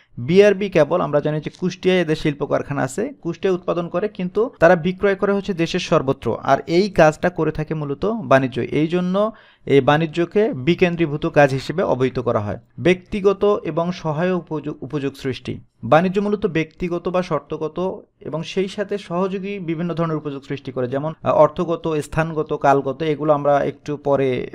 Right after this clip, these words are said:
দেখব বিস্তারিত। আহ, এই ক্ষেত্রে হচ্ছে উৎপাদনকারী থেকে প্রকৃত ভোগকারী বা ব্যবহারকারীর নিকট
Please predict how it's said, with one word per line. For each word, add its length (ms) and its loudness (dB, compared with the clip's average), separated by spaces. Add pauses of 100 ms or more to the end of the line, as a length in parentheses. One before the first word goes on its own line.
দেখব 340 0
বিস্তারিত। 520 -4
আহ, 320 -2 (100)
এই 180 0
ক্ষেত্রে 320 2
হচ্ছে 300 0
উৎপাদনকারী 840 2
থেকে 420 -2
প্রকৃত 420 -4
ভোগকারী 460 0
বা 120 6
ব্যবহারকারীর 540 0
নিকট 260 -6